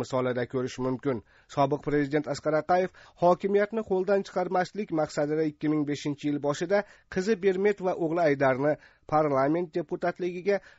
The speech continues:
nomzod sifatida ko'rsatgan edi. Natijada Bermet va Aydar deputatlikni qo'lga kiritdi, ammo ularning otasi ikki ming beshinchi yil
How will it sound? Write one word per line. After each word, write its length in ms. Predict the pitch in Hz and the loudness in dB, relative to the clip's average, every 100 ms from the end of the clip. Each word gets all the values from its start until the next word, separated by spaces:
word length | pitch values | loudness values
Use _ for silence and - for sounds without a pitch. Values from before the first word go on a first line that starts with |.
| _ | _
nomzod 560 | 170 196 202 190 160 - | 4 4 4 4 2 0
sifatida 400 | - 120 120 117 | -6 -4 -4 -4
ko'rsatgan 440 | 123 127 117 123 123 | -4 -6 -6 -2 -2
edi. 180 | 123 117 _ _ - - | -2 -4 _ _ -10 0
Natijada 480 | 165 214 208 254 233 | 0 0 -2 -2 0
Bermet 360 | 220 220 226 202 | 0 0 0 0
va 140 | 196 | 2
Aydar 240 | 196 196 190 | 2 2 0
deputatlikni 720 | 165 - - 160 - 156 165 160 151 | -2 -6 -4 -4 -4 -4 -2 -2 0
qo'lga 300 | 139 127 127 | 0 0 -2
kiritdi, 480 | 160 175 _ 247 247 | -4 -6 _ -2 0
ammo 320 | 170 202 214 196 | 2 2 2 2
ularning 340 | 170 156 156 156 | 4 4 2 0
otasi 320 | 147 139 - | 0 -2 -2
ikki 240 | 139 - 139 | -8 -6 -2
ming 160 | 135 | -2
beshinchi 420 | 127 - 127 - 123 | -4 -4 -6 -6 -6
yil 120 | 127 | -4